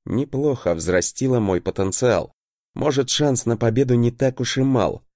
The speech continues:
Хотя не стоит рассчитывать, что взрослый, опытный волкит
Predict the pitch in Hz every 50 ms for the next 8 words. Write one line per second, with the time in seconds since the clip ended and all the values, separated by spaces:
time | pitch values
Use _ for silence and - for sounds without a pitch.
0 | _ _ _ _ _ - - - - - - 151 147 143 131 - - - 151 131
1 | 101 - - 90 85 80 - - 135 143 - 95 82 71 - - - - 87 82
2 | 80 76 92 95 120 139 123 - - 87 82 78 - - 127 120 - 104 90 -
3 | - 85 80 73 78 78 78 - - - 143 135 -